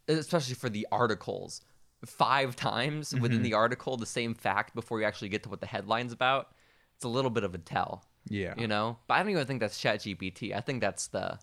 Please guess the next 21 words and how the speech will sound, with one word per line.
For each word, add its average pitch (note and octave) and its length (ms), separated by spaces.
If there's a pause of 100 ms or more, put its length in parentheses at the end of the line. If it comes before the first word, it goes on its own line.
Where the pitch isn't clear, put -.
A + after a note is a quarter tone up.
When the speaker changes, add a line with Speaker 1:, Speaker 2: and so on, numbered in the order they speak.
(300)
Speaker 1:
whatever G#2+ 340
software G2+ 520
they F#2+ 100
were F#2 100
using F#2+ 320
for G2 80
the F#2+ 60
past F#2 280
five F#2+ 260
years F#2 180
before G#3 260
Speaker 2:
<laughs> - 80
Speaker 1:
Chat F3+ 180
G G#3+ 120
P D3 140
T - 120
was F#2+ 160
invented. F#2 600 (100)
Speaker 2:
Maybe. F#2+ 380 (100)
Speaker 1:
Yeah. F#2 480 (460)
But G#2 340